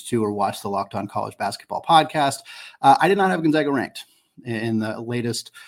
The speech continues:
college basketball podcast. None of us did, between myself, my co-host Isaac Shade, and our guest Leif Thulin. All three of us had Gonzaga out of the top twenty-five. We did collectively have San Diego State ranked, and that is an interesting wrinkle here,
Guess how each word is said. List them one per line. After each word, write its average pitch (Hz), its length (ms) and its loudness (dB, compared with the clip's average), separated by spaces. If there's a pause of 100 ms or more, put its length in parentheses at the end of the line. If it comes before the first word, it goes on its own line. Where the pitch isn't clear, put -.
(280)
college 117 240 2
basketball 113 360 0
podcast. 127 400 0
None 123 160 2
of 131 120 0
us 127 160 -2
did, 135 180 0
between 120 240 -4
myself, 110 460 -2
my 107 100 -2
co-host 110 460 -4
Isaac 107 240 -6
Shade, 107 260 -4
and 101 140 -4
our 95 80 -8
guest 95 280 -10
Leif 104 240 -10
Thulin. 113 400 -4
All 113 140 -2
three 123 240 2
of 113 60 2
us 110 120 0
had 107 200 -2
Gonzaga 104 420 -2
out 131 220 4
of 123 80 -8
the 131 60 -10
top 123 260 0
twenty-five. 113 560 -2
We 101 140 -4
did 139 440 2 (300)
collectively 127 600 -2
have 113 260 0
San 110 260 -2
Diego 104 440 -2
State - 460 0
ranked, 131 420 -2 (340)
and 135 160 4
that 175 240 4
is 165 160 4
an 147 80 0
interesting 139 720 0 (400)
wrinkle 131 320 2
here, - 240 -18